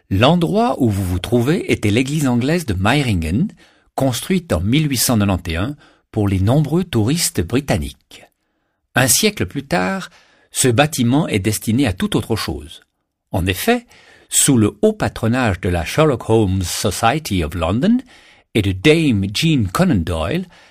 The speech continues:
la dernière fille encore en vie de Sir Arthur Conan Doyle, on y installa en dix-neuf cent quatre-vingt-onze, à l'étage inférieur,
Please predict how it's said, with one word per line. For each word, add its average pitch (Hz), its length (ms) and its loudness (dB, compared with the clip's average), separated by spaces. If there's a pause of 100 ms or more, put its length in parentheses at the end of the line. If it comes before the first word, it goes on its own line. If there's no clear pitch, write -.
(160)
la 101 160 2
dernière 147 520 2
fille 165 340 -2
encore 107 280 0
en 104 100 2
vie 135 220 0
de 92 80 -4
Sir 95 400 0
Arthur 110 640 0
Conan 156 260 2
Doyle, 87 460 -4 (440)
on 139 140 2
y 143 120 2
installa 101 600 0
en 101 160 0
dix-neuf 135 400 0
cent - 180 -4
quatre-vingt-onze, 104 560 0 (220)
à 110 100 2
l'étage 113 400 0
inférieur, 95 600 0